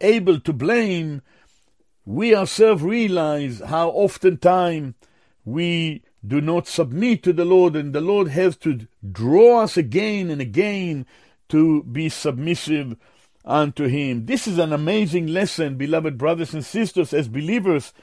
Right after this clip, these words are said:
we realize this. We look over in our lives and we see how often the Lord so graciously is drawing us and speaking to us again and again in order to restore us.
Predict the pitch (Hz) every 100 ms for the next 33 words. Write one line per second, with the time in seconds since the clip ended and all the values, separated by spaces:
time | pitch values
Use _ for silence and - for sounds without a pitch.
0 | _ _ _ _ _ 123 170 151 240 240
1 | 190 156 117 143 127 - 143 143 127 _
2 | _ _ _ 104 117 233 233 233 202 208
3 | 185 175 165 165 220 226 180 131 156 160
4 | 156 - 196 170 196 - 220 226 - -
5 | 139 123 139 156 196 196 - 196 175 113
6 | 196 247 - 156 - 127 101 95 _ _
7 | _ _ _ _ _ 165 175 180 139 104
8 | - _ _ - 123 190 240 226 180 135
9 | 110 - 139 - - 262 208 208 170 180
10 | 160 135 113 147 107 180 233 220 190 156
11 | 151 156 120 165 220 208 180 160 160 196
12 | 196 185 180 170 156 - 208 214 190 -
13 | - -